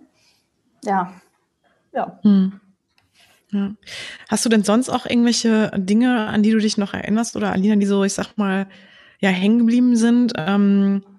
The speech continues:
Speaker 2: die du auch ganz klar dem Alkohol zuschreibst, ne? Oder wo du sagst, dass
Speaker 1: Ja,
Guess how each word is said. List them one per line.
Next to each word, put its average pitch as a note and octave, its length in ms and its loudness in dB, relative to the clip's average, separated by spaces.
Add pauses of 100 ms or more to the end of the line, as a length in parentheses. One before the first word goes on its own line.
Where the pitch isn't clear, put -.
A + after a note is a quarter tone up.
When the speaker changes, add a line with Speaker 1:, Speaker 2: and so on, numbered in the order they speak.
(380)
Speaker 2:
die G#3 80 2
du G#3 100 4
auch - 140 0
ganz G3+ 200 0
klar G#3 140 -2
dem F#3 140 0
Alkohol A#3+ 420 -2
zuschreibst, - 720 -4
ne? G#3 240 0 (180)
Oder F#3+ 160 0
wo F#3+ 40 0
du F#3+ 100 2
sagst, F#3+ 320 -2
dass - 500 -6 (1900)
Speaker 1:
Ja, A3 340 -4